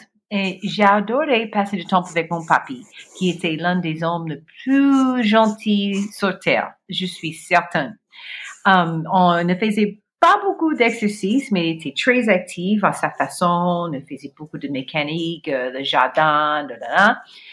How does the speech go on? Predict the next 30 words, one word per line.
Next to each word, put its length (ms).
Une 120
chose 300
qu'il 140
faisait 440
assez 340
régulièrement, 560
même 600
quand 240
il 140
était 320
plus 240
âgé, 540
c'était 320
des 420
demi-torsions 800
allongées 560
pour 280
détendre 460
son 180
dos. 320
À 140
la 100
fin 200
de 240
chaque 340
journée, 480
je 100
rappelle, 380
il 60
allonge 440